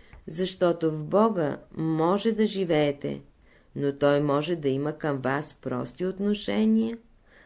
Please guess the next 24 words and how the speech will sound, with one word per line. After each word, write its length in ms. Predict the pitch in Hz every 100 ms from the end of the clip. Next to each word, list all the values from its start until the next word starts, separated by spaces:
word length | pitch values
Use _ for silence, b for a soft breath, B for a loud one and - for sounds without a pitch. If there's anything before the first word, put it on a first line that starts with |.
| b
а 140 | 214
може 360 | 226 277 294 226
да 140 | 156
има 560 | 165 214 214 214 214 - -
и 200 | 143 139
по-сложни. 800 | 135 147 156 151 139 131 - 135 135 - - - - _ - b b b b b
Една 260 | 214 254 285
майка 380 | 262 262 254
може 340 | 226 226 240 240
да 140 | 190
носи 380 | 185 196 208 208
детето 480 | 165 156 190 208 208
девет 400 | 165 190 165 156
месеца 500 | 139 135 135 - 135
в 80 | 151
утробата 600 | 151 143 139 143 143 175
си, 200 | 202 202
но 140 | 165
то 200 | 160 170
нищо 380 | 175 202 202 214
не 160 | 214 175
знае 340 | 151 147 156
за 140 | 170
това. 340 | 202 233 214